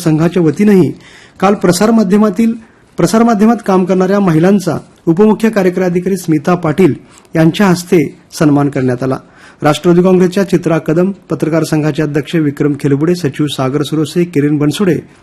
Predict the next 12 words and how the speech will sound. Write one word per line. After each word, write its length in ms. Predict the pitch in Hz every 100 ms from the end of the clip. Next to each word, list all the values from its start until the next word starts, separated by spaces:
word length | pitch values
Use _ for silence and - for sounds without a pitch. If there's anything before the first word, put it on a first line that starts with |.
| _
यावेळी 340 | 139 143 135 175
उपस्थित 440 | 151 127 - 131
होते. 280 | 123 135 - - - - - -
त्याशिवाय 300 | 208 214 262
माजी 300 | 240 196 233
सैनिक 280 | 226 233 226
संघटनेच्या 440 | 226 220 214 220
वतीने 220 | 226 233 233
जिल्हाध्यक्ष 560 | 185 180 185 190 185
अरुणकुमार 500 | 196 180 175 180 180 175
तळीखेडे, 400 | 160 165 165 170 180 - - _
कॉम्रेड 280 | - 165 180